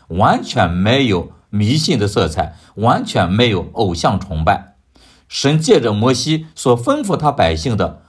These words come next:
乃是让他们来仰望铜蛇，并不是让他们来拜铜蛇。可是后来的以色列人却走向了偶像崇拜的活动。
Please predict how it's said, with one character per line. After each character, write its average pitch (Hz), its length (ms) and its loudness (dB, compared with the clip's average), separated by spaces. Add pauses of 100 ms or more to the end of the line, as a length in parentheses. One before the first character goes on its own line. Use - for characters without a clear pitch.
(120)
乃 98 160 0
是 117 180 -6
让 107 180 0
他 104 180 -2
们 95 240 -2
来 95 240 0 (120)
仰 123 380 0
望 131 240 2
铜 107 240 -2
蛇， 92 300 -6 (260)
并 117 240 0
不 120 80 -6
是 104 200 -6
让 101 180 0
他 110 180 -2
们 98 220 -2
来 107 340 0
拜 170 360 2
铜 95 280 -2
蛇。 90 220 -6 (840)
可 127 160 2
是 120 100 -2
后 123 240 0
来 110 100 2
的 101 100 0
以 90 120 -4
色 143 180 2
列 151 140 4
人 80 300 -6
却 - 420 -2
走 98 240 -2
向 113 260 0
了 82 280 -4
偶 - 240 0
像 220 280 0
崇 95 220 -4
拜 92 140 2
的 80 100 -4
活 78 240 -8
动。 90 240 -6